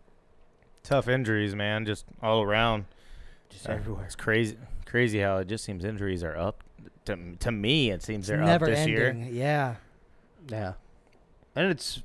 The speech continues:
Speaker 2: it's bi-, bigger and bigger names. I swear, <laughs> just the list gets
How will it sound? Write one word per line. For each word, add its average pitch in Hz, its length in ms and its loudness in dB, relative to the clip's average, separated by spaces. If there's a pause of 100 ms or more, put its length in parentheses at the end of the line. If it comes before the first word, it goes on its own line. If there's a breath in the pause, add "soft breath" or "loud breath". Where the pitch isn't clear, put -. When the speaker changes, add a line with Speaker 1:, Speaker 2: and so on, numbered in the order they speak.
(200)
Speaker 2:
it's - 480 -10 (140)
bi-, 120 100 -4 (180)
bigger 127 240 -2
and 120 120 -4
bigger 117 220 -2
names. 110 380 -10
I 101 40 -12
swear, 117 580 -6
<laughs> 117 40 -16
just 110 300 -12
the 123 60 -6
list 117 260 -2
gets - 380 -12